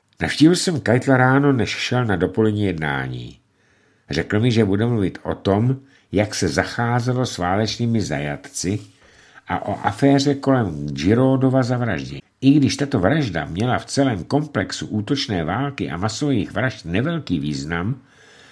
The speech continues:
byla to prý otázka cti. Point d'honneur, řekl francouzsky. A musí k tomu něco říci.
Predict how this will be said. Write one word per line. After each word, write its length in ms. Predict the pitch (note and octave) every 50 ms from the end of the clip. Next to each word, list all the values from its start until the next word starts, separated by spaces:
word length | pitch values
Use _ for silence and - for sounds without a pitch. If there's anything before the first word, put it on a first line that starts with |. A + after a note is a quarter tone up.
| - _ -
byla 320 | D#2+ D#2 A#2 B2+ D#3 F3+
to 180 | E3+ - F#3 F3
prý 280 | D#3+ - C#3+ G#2+ F2+ -
otázka 680 | - A2+ G#2 D3+ D3 C#3 C#3+ C3+ - - - C#3 C#3
cti. 520 | C#3 - - - - - G#2 F2 D2 - - _ _ _ _ _ _ _ _ _ _ _ _ _
Point 480 | - - - C#3 E3 F3 E3+ E3 D#3 D3+
d'honneur, 840 | C#3+ D3+ C#3 C#3+ D3+ D3 D#3 D#3+ D3+ C3+ G#2+ F#2 D#2+ D2+ C2+ - - _ _ _ -
řekl 240 | D2+ D2+ - -
francouzsky. 640 | - - D#2+ D#2+ - D#2 C#2 C2 - - - - - _ _ _ _ _ _ _ _ _ _
A 140 | - F#2 F#2
musí 560 | F#2+ A2+ F3 A3 G3 - - - F2 E2 D2+
k 80 | - -
tomu 280 | _ A2+ A#2+ C3 C3+
něco 300 | B2+ A#2 A2+ - - A2+
říci. 460 | G2+ F2+ D#2 D#2 - - - - -